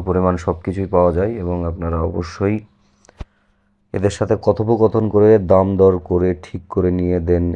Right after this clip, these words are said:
ইলিশ কেটে, নিজে দেখে, সব কিছু করে ওনাদেরকে দিয়ে দিবেন, ওনারা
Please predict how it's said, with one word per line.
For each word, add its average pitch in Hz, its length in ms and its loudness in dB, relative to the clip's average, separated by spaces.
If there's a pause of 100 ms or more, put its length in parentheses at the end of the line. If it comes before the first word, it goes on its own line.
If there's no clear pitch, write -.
ইলিশ 87 220 -2 (240)
কেটে, 101 360 2 (180)
নিজে 85 240 0 (100)
দেখে, 92 460 0 (380)
সব 82 140 -4 (120)
কিছু 87 320 -10 (220)
করে 101 320 2 (840)
ওনাদেরকে 90 380 -2
দিয়ে 92 260 -2
দিবেন, 98 220 0
ওনারা 90 300 0